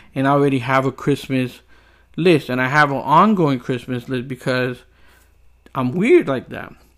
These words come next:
Anyways, this is not about Christmas. We'll talk about that later. But anyways, point being that I love the holidays. So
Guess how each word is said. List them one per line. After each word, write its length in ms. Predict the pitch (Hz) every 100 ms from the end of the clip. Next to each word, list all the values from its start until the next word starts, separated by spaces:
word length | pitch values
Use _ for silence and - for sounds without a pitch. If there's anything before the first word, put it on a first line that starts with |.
| _
Anyways, 400 | 277 277 139 127
this 160 | 156 196
is 80 | 185
not 180 | 190
about 260 | 139 127 117
Christmas. 380 | - 127 - 127
We'll 180 | 135 147
talk 180 | 143
about 200 | 135 120
that 160 | 120 123
later. 180 | 143 120
But 220 | - 131
anyways, 480 | 175 165 139 127 131 - - - _ _ -
point 340 | 214 196 175
being 520 | 175 175 160 131 123
that 400 | 127 123 120 - _ - 160
I 240 | 160 151
love 560 | 147 139 147 147 139 135
the 80 |
holidays. 560 | 123 131 127 117 113 117
So 340 | - 131 123